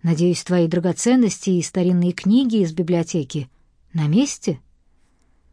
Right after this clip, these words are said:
Эта девушка польстилась на безделушки, украшавшие столики и каминные полки в спальнях для гостей. Мы с миссис Рейвенси решили, что не будем поднимать шум. Это повредит репутации пансиона.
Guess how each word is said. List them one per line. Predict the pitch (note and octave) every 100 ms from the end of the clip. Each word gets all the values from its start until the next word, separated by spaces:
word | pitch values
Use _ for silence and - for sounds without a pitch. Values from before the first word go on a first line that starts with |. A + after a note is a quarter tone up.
| _ _ _ _ _
Эта | F4 D#4+
девушка | B3 C#4+ A3 -
польстилась | G#3 G#3+ - C4 A3+ -
на | F#3+
безделушки, | F3+ E3 F3 A3 - - C#3+ - _ _ _ F#3
украшавшие | F#3+ F3+ G#3 F3+ - F3+
столики | - B3+ C4+ B3 G3
и | E3
каминные | E3+ F3 A3 F#3+ E3+
полки | - F3 - E3+
в |
спальнях | - - F3 D#3 D3+ D3+
для | D#3+
гостей. | D#3+ - - D3 C3 _ _ _ _ _ _ _ _ -
Мы | C#4 D4+
с | D4
миссис | C4+ C4 A#3+ A#3+
Рейвенси | B3+ C4+ G#3+ F#3+ A3
решили, | G3+ - D4 A3
что | - - A3 G#3+ G3 -
не | A#3 B3
будем | F#3 E3 D3
поднимать | C3 C#3+ D3+ D3+ -
шум. | - D#3 C#3+ _ _ _ _ _ _ -
Это | A#3+ - A3 G#3+
повредит | - A#3 G#3+ A#3 F#3+ G3+ E3+
репутации | F3 F3 F3 D3 -
пансиона. | D#3+ D#3+ - E3 C#3+ C3+